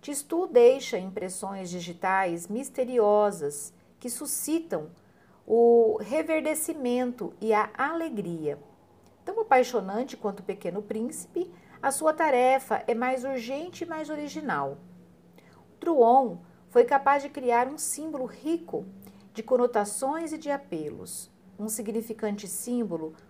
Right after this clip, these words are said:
cujo significado jaz um pouco em cada leitor, capaz de florescer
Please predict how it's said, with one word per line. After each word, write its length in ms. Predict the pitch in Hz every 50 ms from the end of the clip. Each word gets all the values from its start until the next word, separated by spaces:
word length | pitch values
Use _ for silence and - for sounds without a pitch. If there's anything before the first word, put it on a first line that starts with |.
| - -
cujo 200 | 311 311 302 294
significado 1040 | - - 214 214 208 208 208 - 196 202 - 226 220 214 214 190 170 165 165 160 - - - - - - -
jaz 560 | 185 180 226 226 233 247 269 285 - - - -
um 120 | 247 269
pouco 560 | 277 - - 339 349 381 403 392 - - - -
em 120 | - 311 311
cada 280 | - 294 269 247 269
leitor, 500 | 262 269 285 285 - - 175 151 147 143 - - - - _ _ _ _ _ _ _ _ -
capaz 440 | 202 202 202 - 190 175 170 170 165
de 80 | 175
florescer 840 | 175 - 175 175 170 165 160 165 - - 208 208 240 277 302 320